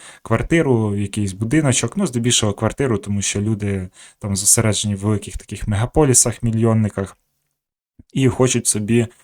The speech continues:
купити, е, квартиру. І там ось останні там десятиліття були, е, саме бум на житловому, е, секторі.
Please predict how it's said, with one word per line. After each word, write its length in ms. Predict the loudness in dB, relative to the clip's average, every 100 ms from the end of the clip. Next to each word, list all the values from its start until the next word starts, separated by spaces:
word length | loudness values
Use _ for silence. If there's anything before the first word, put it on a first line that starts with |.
| _
купити, 440 | -6 2 2 2 0
е, 720 | 0 -2 -6 -8 -6 -4 -4
квартиру. 520 | -2 -2 0 -2 -4 -8 -20 -18 -4
І 260 | 0 0 0
там 400 | 2 2 2 -2
ось 360 | 0 2 2 0
останні 560 | 0 2 2 2 0
там 200 | -2 -2
десятиліття 680 | 0 0 0 -2 -2 -2 -4
були, 360 | -2 0 4 6
е, 600 | 4 2 -4 -6 -4 -2
саме 300 | 0 0 0
бум 440 | -2 2 2 2 2
на 360 | 2 2 0
житловому, 800 | -2 -6 -4 0 2 2 2 -2 -4 -20 _ -4
е, 220 | 0 2
секторі. 580 | 2 2 -2 -6 -6